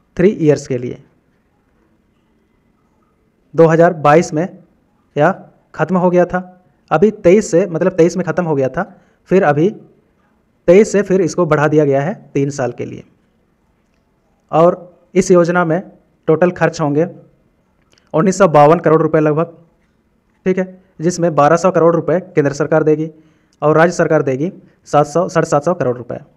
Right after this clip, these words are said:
और केंद्र सरकार जिस फंड से देगी पैसा, उस फंड का नाम है निर्भया फंड। इसको क्रिएट किया गया था, ठीक है, दो हज़ार अठारह में।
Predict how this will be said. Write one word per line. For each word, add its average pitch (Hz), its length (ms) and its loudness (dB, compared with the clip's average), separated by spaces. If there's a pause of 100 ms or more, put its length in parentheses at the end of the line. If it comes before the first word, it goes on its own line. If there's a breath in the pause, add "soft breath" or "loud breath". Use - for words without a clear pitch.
(2000)
और 196 360 0
केंद्र 196 180 0
सरकार 214 680 0
जिस 196 260 -2
फंड 185 220 -2
से 196 360 -4 (720)
देगी 160 280 0
पैसा, 151 580 -6 (340)
उस 180 180 -6
फंड 156 180 -2
का 160 100 -2
नाम 135 220 -4
है - 320 -10 (180)
निर्भया 143 360 -2
फंड। 127 400 -10 (800)
इसको 151 180 -4
क्रिएट 165 420 0
किया 151 160 2
गया 143 160 0
था, 175 340 -14 (680)
ठीक 175 140 -6
है, 131 100 -2
दो 139 140 -4
हज़ार 156 320 -4 (960)
अठारह 156 340 -2
में। 120 180 -10